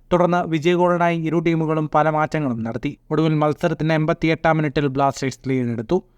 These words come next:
സബ്ബായി കളത്തിലെത്തിയ പെപ്രയുടെ നിലം പറ്റിയുള്ള ഷോട്ട് ബ്ലാസ്റ്റേഴ്സിന് ലീഡ് നൽകി. ഇത് ബ്ലാസ്റ്റേഴ്സിന്റെ ജയം ഉറപ്പാക്കി. മത്സരത്തിന്റെ കണക്കുകളിലേക്ക് വന്നാൽ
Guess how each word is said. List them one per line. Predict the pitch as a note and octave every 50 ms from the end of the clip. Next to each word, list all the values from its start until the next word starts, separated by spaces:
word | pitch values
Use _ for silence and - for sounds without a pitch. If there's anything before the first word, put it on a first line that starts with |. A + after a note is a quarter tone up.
| _ _ _
സബ്ബായി | - - F3 E3+ D#3+ F#3+ G3 G3 F#3
കളത്തിലെത്തിയ | G3 F#3+ F#3 - G3 F#3 F#3 E3 F#3+ F#3
പെപ്രയുടെ | F#3 E3+ F3+ E3+ - F#3 F#3 F3+ F3+ F3+ F3+ F3+ - -
നിലം | D#3 D3+ D#3 E3+ E3+ F3
പറ്റിയുള്ള | F3+ F3 D#3+ F3 E3+ E3+ E3+ F3
ഷോട്ട് | E3 - E3+ D#3+ C#3 C3
ബ്ലാസ്റ്റേഴ്സിന് | C3+ D3 D3 C#3+ - - D3 B2+ - C#3+ C3 B2+ A#2+ A#2+
ലീഡ് | C3 B2+ B2 A#2 A2+ A2+
നൽകി. | A2 A2 G#2+ A#2+ D#3 F3 - _ _ _ _ -
ഇത് | D3 D3 C#3 C#3+
ബ്ലാസ്റ്റേഴ്സിന്റെ | C#3+ C3+ C3+ C#3 C#3 C3 - - C#3+ B2+ - - C3 B2+
ജയം | A#2+ A#2 C3 B2+ B2 A#2+ A#2+
ഉറപ്പാക്കി. | A#2+ A#2+ A2+ - B2+ B2 - F3 F3+ - _ _ _ _ _ -
മത്സരത്തിന്റെ | E3 E3 D#3 - G3 F#3+ F#3 F#3+ F#3 F#3+
കണക്കുകളിലേക്ക് | F#3 F#3 F#3 F3 F#3+ F#3+ F#3+ F#3 F#3 F3+ E3+ D#3+ F3
വന്നാൽ | F3 F3 E3+ F3 F3 F3 F3